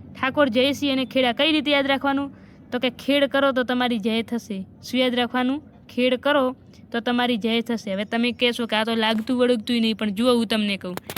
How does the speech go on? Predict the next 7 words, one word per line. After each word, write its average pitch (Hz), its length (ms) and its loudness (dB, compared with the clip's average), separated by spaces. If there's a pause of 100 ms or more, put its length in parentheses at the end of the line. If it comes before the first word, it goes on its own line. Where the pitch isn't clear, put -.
(680)
કે 294 360 4
તમે 277 280 2
દાખલા 277 320 4
તરીકે 285 320 2
ખેડૂત 277 340 2
પુત્ર 247 360 0
છો, 247 320 2